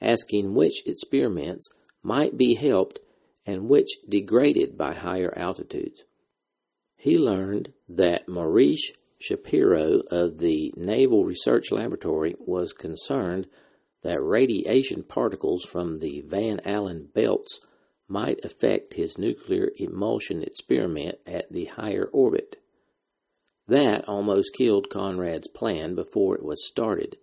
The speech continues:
but he enlisted fellow astronaut Anders, a nuclear engineer, for a trip to Washington to argue against the threat. After Anders got friends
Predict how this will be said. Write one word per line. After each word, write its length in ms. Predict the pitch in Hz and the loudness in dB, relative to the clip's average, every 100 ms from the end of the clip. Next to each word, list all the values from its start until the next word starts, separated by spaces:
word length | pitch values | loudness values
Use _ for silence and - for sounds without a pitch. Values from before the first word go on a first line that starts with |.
| _ _ _ | _ _ _
but 460 | 135 123 - - - _ _ _ | 6 6 4 -4 -14 _ _ _
he 280 | _ 165 156 | _ 2 2
enlisted 560 | 101 101 139 139 - 87 | 2 2 2 2 -2 -4
fellow 380 | - 113 110 - | 0 2 2 2
astronaut 680 | 107 120 - 80 78 80 - 101 | -2 -4 -4 -6 -6 -8 -8 -6
Anders, 540 | 117 135 71 69 - - | -2 -2 -2 -2 -4 -6
a 160 | 85 82 | -6 -2
nuclear 440 | 95 120 95 90 | 0 0 2 2
engineer, 720 | 87 95 78 76 123 - - _ _ _ _ | 2 0 -2 0 2 2 -2 _ _ _ _
for 240 | - 90 | 2 4
a 80 | 85 | 2
trip 320 | 82 135 131 - | 2 4 4 2
to 80 | |
Washington 760 | 87 110 120 - 82 78 87 101 | -2 0 -2 -4 -6 -6 -6 -6
to 240 | - 85 - | -4 -4 -4
argue 480 | 110 113 - 87 87 | -4 -4 -4 -4 -2
against 440 | 92 123 104 - | -2 -4 -4 -6
the 80 | - | -6
threat. 420 | - 62 62 - _ _ _ _ _ _ _ - | -6 -6 -6 -14 _ _ _ _ _ _ _ -6
After 360 | 160 170 - - | -2 2 4 4
Anders 400 | 117 123 107 95 | 2 4 4 4
got 280 | 104 104 - | 0 -2 -2
friends 420 | 110 95 95 104 | 0 0 -2 -4